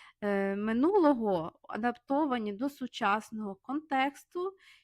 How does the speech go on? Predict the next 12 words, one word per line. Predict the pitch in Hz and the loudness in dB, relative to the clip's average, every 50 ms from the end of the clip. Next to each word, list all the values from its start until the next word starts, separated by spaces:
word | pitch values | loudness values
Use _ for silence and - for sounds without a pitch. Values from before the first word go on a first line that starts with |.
| _ _ | _ _
і | - 359 359 | 0 0 0
зараз | 277 214 226 214 208 220 262 294 - 302 294 285 - - - | 2 2 2 4 4 4 4 4 2 0 0 -2 -4 -10 -18
це | _ - 220 226 226 214 - - _ _ _ _ _ _ _ _ _ _ _ | _ -8 -6 -4 -4 -4 -6 -8 _ _ _ _ _ _ _ _ _ _ _
сучасні | - - 330 302 311 - 247 202 185 190 214 - - - 294 302 311 320 311 311 - _ _ _ _ - | -6 -4 -4 -4 -4 -4 -2 0 0 0 -2 -4 -6 -4 -2 -2 -2 -4 -6 -8 -16 _ _ _ _ -6
методи | 226 220 208 202 214 208 - 247 220 - 247 247 247 247 _ _ _ _ - | -4 -2 -2 -2 -2 -4 -10 -14 -10 -8 -8 -8 -8 -10 _ _ _ _ -8
військової | 214 202 - - _ - 208 202 196 202 202 208 214 226 - _ _ - | -8 -8 -8 -12 _ -8 -6 -6 -6 -6 -6 -6 -8 -8 -12 _ _ -8
розвідки. | 208 214 208 180 175 175 - - - _ _ _ - _ _ _ | -4 -4 -2 -4 -4 -8 -12 -20 -20 _ _ _ -20 _ _ _
Про | - 214 208 | -14 -12 -8
них | 233 311 349 311 254 | -6 -6 -6 -6 -6
ви | 247 254 | -8 -8
вже | 240 240 233 220 | -6 -6 -6 -4
можете | 208 214 220 233 226 233 220 220 - 214 208 214 | -4 -4 -6 -6 -6 -8 -8 -8 -8 -8 -8 -10